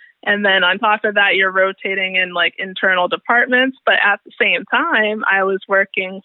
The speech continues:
for a real estate agent that wanted to open up his own restaurant business. And he, like, uh, basically was this rich dude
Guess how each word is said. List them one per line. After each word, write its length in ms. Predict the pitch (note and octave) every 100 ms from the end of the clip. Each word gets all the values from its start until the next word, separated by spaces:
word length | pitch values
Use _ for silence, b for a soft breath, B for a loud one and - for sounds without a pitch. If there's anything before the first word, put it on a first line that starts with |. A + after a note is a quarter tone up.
| -
for 440 | G3 F#3+ F3+ F3 b b b -
a 180 | F#3+ F#3
real 220 | G3+ F4
estate 380 | F4 - A3 G3+
agent 340 | G3 G3 G3+ G#3+
that 180 | F#3+
wanted 300 | F#3+ G#3 G#3 -
to 140 | -
open 300 | G3+ - G#3+
up 100 | G3+ -
his 100 | G3
own 180 | G3 F#3
restaurant 840 | F3 G3+ C#4 - A3 F#3+ F3+ A#3 - _
business. 640 | - G3 - G3+ F3+ A3+ C#4+ - -
And 540 | G#3 G3 F#3+ F#3 F#3+ b b - -
he, 580 | B3 B3 A#3+ A3+ A3 G3+ - -
like, 400 | G#3+ G3+ F#3+ - -
uh, 460 | G3 F#3+ F3+ E3+ - _ -
basically 1040 | A3+ C#4 - C4 - A3+ G#3 G3 F#3+ F3+ F#3+ _ _ _ _ _
was 640 | - G3+ G3 F#3+ F#3+ F#3+ F#3+ - _ _ -
this 160 | G#3 G3+
rich 320 | F#3+ G#3 A#3+ -
dude 420 | F#3+ F#3 F3 G#3